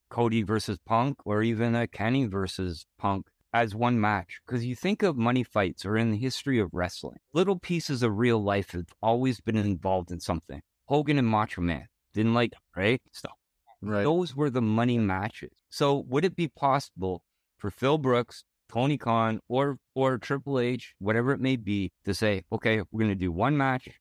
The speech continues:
Speaker 1: one match only for all the money in the world, like a Con-, Conor versus Floyd." Would people forget about it for the one match? I think that is possible. Your, your theory is not impossible at all. I think it's very, very possible.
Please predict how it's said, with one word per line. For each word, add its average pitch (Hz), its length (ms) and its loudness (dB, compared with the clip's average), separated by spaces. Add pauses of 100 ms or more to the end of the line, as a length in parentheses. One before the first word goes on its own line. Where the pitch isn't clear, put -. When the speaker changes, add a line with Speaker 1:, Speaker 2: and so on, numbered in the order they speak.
(120)
Speaker 1:
one 113 180 2
match 131 260 0
only 113 300 2
for 95 180 -2
all 113 160 4
the 113 80 -2
money 117 280 2
in 113 100 2
the 107 80 2
world, 98 400 0
like 90 140 0
a 85 80 -6 (100)
Con-, 135 240 0 (220)
Conor 123 260 2
versus 123 340 0
Floyd." 90 360 -2 (100)
Would 135 360 0
people 147 320 -2
forget 127 340 0
about 123 260 2
it 107 80 -6
for - 140 -4
the 113 80 0
one 113 240 0
match? 117 360 -2 (140)
I 107 80 2
think 110 260 0
that 98 180 2
is 85 100 -4
possible. 101 600 0 (120)
Your, 123 160 2
your 123 240 2
theory 127 580 0
is 104 320 -6 (240)
not 120 420 0
impossible 107 800 0
at 85 120 0
all. 107 240 2
I 92 80 0
think 87 200 -6
it's 78 140 -10
very, 95 200 -2
very 98 220 -2
possible. 98 560 -2